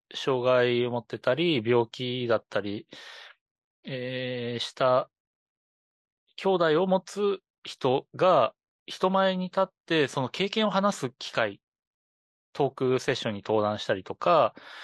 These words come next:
えー、そういう経験を話すトークイベントを渋パネル、パネルトークをするっていう。シブリングはその、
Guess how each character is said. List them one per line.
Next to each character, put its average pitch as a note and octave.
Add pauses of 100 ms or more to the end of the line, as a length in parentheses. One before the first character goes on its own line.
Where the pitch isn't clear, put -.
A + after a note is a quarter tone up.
(260)
え A#2+
ー、 -
そ -
う F#3+
い F3+
う -
経 F3+
験 G3
を F#3+
話 F#3
す F#3+
ト F3+
ー E3+
ク F3+
イ F3+
ベ E3
ン B2+
ト C3+
を C3
渋 B2+
パ D3
ネ A#2+
ル、 G2 (920)
パ D3
ネ D#3
ル D#3
ト E3
ー -
ク -
を G2
す -
る F#2+
っ -
て -
い -
う。 -
シ -
ブ G#3
リ A3
ン A3
グ G3+
は F#3+
そ -
の、 D3+